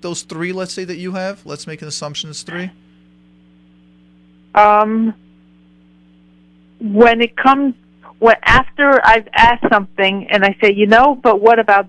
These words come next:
Speaker 2: this point? I didn't get the, I didn't, I didn't feel they, I didn't, I don't know if"
Speaker 1: Did you set up an appointment maybe? So call down to them. Set up an appointment. They'll meet with you.
Speaker 2: No, no, it doesn't happen like that. I could get so much time.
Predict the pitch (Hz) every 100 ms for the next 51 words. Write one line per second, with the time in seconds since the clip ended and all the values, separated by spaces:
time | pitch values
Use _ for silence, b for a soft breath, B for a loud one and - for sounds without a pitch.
0 | _ 285 320 - 202 165 170 - 185 185
1 | 226 226 226 214 226 220 - _ _ B
2 | B B - 208 233 233 220 220 220 247
3 | 233 - 247 233 226 220 - - _ 214
4 | 214 233 226 196 214 226 226 226 226 -
5 | - _ _ _ _ _ _ _ _ _
6 | _ _ 180 180 220 208 - 196 196 202
7 | 185 180 175 180 180 180 196 202 - 196
8 | - 202 202 196 208 156 131 120 - 208
9 | 240 285 220 220 208 156 170 190 214 -
10 | 135 120 110 117 _ _ _ _ _ _
11 | _ _ 226 233 214 208 _ - 214 202
12 | 208 208 202 196 202 - 202 185 208 196
13 | 196 190 190 180 185 - 190 185 180 185
14 | 180 185 196 180 175 185 180 185 - -
15 | 175 170 175